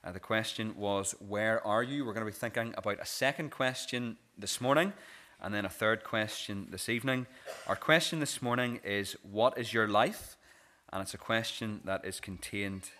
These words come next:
in this passage. So we're gonna read James chapter four, verses thirteen to seventeen. This is God's word to us. "Come now, you who say, 'Today or tomorrow we will go into such and such a town and spend a year there and trade and make a profit.'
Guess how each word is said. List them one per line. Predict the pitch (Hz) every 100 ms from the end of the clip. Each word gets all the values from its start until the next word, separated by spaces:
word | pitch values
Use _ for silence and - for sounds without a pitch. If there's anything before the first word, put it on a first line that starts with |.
| -
in | - 98
this | 95 90
passage. | - 90 87 - -
So | 101
we're |
gonna | 131
read | 127 120 113
James | - 123 123
chapter | - 113 -
four, | 95 - 139 147 147 - - - - -
verses | 104 101 101 -
thirteen | - - 110 113 - - 107 104 107 - -
to | 95
seventeen. | - 101 87 90 90 92 90 - _ _ - - -
This | 117 113
is | -
God's | 113 107 107 -
word | 95 90 - -
to | - 85
us. | - - - - _ _ _ _ _ _ _ - - - - _ _ _ _ _ -
"Come | 151 160
now, | 139 165 185
you | 123 131
who | 143
say, | 139 139 139
'Today | 139 110 110 120 139
or | -
tomorrow | 117 113 107 117 135
we | 143 117
will | 107
go | 101 107
into | 104 98
such | - 104 -
and | 101
such | - 127
a | 147
town | - 139 139 143
and | 98
spend | - - 101 95
a |
year | 95 120 147
there | 147 143 147
and | - 95 95
trade | - 120 120 120 117
and | - 101
make | 98
a | 95
profit.' | - - 110 110 101 - -